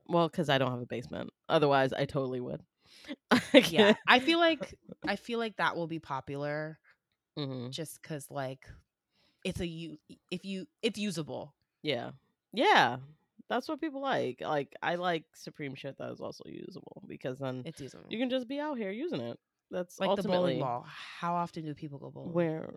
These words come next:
Speaker 1: where am I? Like,
Speaker 2: There's tons of
Speaker 1: why would I
Speaker 2: people
Speaker 1: do
Speaker 2: I know who,
Speaker 1: this?
Speaker 2: like, play ping pong, like, you know, but
Speaker 1: Yeah.
Speaker 2: bowling?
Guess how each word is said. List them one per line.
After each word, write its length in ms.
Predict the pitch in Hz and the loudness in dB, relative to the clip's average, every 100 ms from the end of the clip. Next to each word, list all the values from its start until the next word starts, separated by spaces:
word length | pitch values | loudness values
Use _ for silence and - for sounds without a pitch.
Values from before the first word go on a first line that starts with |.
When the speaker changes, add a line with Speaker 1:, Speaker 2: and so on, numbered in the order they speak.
| - | -14
Speaker 1:
where 280 | - 151 165 | -8 -4 -4
am 100 | 160 | -4
I? 140 | 147 139 160 _ | -6 -10 -14 _
Like, 160 | - 139 - _ | -12 -12 -14 _
Speaker 2:
There's 220 | 208 202 - - | 2 2 -4 -2
tons 500 | - - 214 240 214 | -2 0 -2 -2 -6
of 100 | 185 | -6
Speaker 1:
why 120 | 190 | -4
would 60 | 160 | 0
I 40 | 151 | 2
Speaker 2:
people 180 | 147 | 2
Speaker 1:
do 60 | - | 2
Speaker 2:
I 80 | 147 | -2
know 160 | 147 147 | -2 -4
who, 80 | |
Speaker 1:
this? 80 | 143 | -2
Speaker 2:
like, 220 | 143 139 | -2 -2
play 160 | - 147 | -2 -2
ping 200 | - 143 | 0 -4
pong, 400 | - - 104 127 | -4 -6 -6 -4
like, 220 | 131 123 - | -4 -4 -8
you 80 | 143 | -8
know, 120 | 120 | -6
but 120 | 127 | -4
Speaker 1:
Yeah. 220 | 156 135 | 0 0
Speaker 2:
bowling? 360 | - 294 311 302 | -2 -4 -8 -10